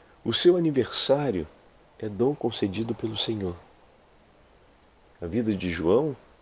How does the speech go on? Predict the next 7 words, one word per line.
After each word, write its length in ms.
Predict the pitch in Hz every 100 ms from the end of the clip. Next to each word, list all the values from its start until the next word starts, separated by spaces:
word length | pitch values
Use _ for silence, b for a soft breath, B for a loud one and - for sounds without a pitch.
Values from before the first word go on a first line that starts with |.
| _ -
encarcerado, 920 | 98 92 98 92 - 76 95 135 110 - - _ _ - - - - - - - - - _ - _ -
também 380 | 101 92 101 147 - - - - - _ _ _ _ _ - -
é 80 | 98
dom 240 | 95 113
do 100 | 95
Senhor. 400 | - 87 76 73 - - - _ _ _ - - - - - - - - _ - - - - - - _ - -
Porém, 340 | - 135 143